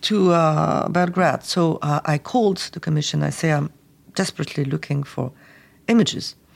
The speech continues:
of the E U plane landing in Belgrade, because we've done it first, actually." And the answer was, "We didn't do it because we thought it was not needed."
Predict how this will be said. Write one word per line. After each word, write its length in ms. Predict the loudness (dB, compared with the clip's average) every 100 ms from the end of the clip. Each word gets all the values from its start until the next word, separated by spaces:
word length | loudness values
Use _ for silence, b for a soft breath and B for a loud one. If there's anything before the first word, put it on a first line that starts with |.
| B B B _ -2
of 260 | 0 2 2
the 120 | 2
E 100 | 4
U 440 | 4 6 6 4 0
plane 440 | 0 4 4 4 2
landing 500 | 0 0 2 0 0 0
in 160 | 0
Belgrade, 520 | 2 0 2 2 2 0
because 420 | -2 -2 -4 -8 B B B B
we've 140 | -4 0
done 160 | 2
it 120 | 2 2
first, 320 | 0 0 -2
actually." 420 | -6 -4 -4 -6 -10 b b b b b b b b
And 140 | 2 4
the 100 | 4
answer 340 | 2 2 2
was, 320 | 2 0 -2 -14 -4
"We 120 | -2
didn't 300 | 2 4 4
do 240 | 4 4 2
it 140 | 2
because 320 | -2 -2 -2
we 100 | -2
thought 440 | 0 0 -2 -4 -12
it 120 | -4
was 140 | -2 0
not 220 | 0 2
needed." 420 | 0 2 -2